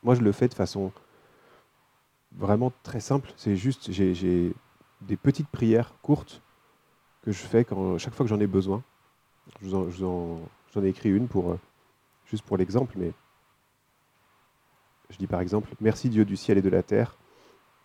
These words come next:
car tu m'as adopté en Christ. Tu as fait de moi ton enfant. Tu m'accueilles dans ton amour paternel.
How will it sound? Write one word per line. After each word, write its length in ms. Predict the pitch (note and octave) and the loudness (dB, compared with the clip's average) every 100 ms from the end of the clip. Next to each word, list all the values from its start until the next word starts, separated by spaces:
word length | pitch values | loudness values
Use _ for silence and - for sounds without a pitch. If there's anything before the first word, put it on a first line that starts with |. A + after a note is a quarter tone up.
| _ | _
car 120 | - - | -18 -14
tu 120 | G2+ | -6
m'as 120 | G2+ | -4
adopté 420 | A2 G#2+ G#2 - G#2 | 0 0 0 0 -2
en 100 | F2+ | -2
Christ. 440 | - F#2 - - _ _ _ _ | -8 -10 -10 -20 _ _ _ _
Tu 100 | - | -8
as 40 | |
fait 160 | F#2+ G#2 | -2 0
de 80 | G2 | 0
moi 200 | G2 G2 | 0 -2
ton 180 | G2 F#2 | -2 -2
enfant. 340 | F2+ - F2+ - _ _ _ _ _ _ _ _ _ _ - | -2 -4 -10 -10 _ _ _ _ _ _ _ _ _ _ -20
Tu 140 | - G#2+ | -12 0
m'accueilles 420 | A2 G2+ A2 G2+ | 2 2 2 2
dans 120 | F2+ | 0
ton 180 | - F#2+ | -6 -4
amour 240 | F#2+ F#2+ | -2 -4
paternel. 500 | - F#2 - E2+ E2+ | -8 -12 -10 -8 -8